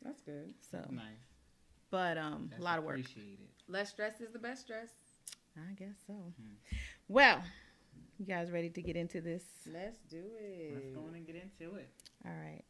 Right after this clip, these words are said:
Speaker 2: So,
Speaker 1: Ain't nothing to it but do it.
Speaker 2: let me make sure this is, uh, <clears throat> um, okay. What do you guys consider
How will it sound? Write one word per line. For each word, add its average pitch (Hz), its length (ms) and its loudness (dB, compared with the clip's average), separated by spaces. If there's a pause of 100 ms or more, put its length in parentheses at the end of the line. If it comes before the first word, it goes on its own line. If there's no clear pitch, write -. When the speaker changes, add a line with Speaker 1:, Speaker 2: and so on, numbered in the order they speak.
Speaker 2:
So, 175 840 -2
Speaker 1:
Ain't 254 140 2
nothing - 120 -12
to 208 60 -8 (100)
it 226 100 -16
but 233 120 -14 (200)
do 196 100 -10
it. 285 140 -12 (800)
Speaker 2:
let 151 80 -8
me 147 80 -6
make 147 120 -12
sure - 180 -12 (100)
this - 220 -12
is, 160 320 -10 (1400)
uh, 247 260 12 (320)
<clears throat> - 20 -2
um, 180 380 2 (1600)
okay. 196 380 4 (3000)
What 233 160 6
do 254 60 4
you 220 140 4
guys 170 360 4
consider 156 600 0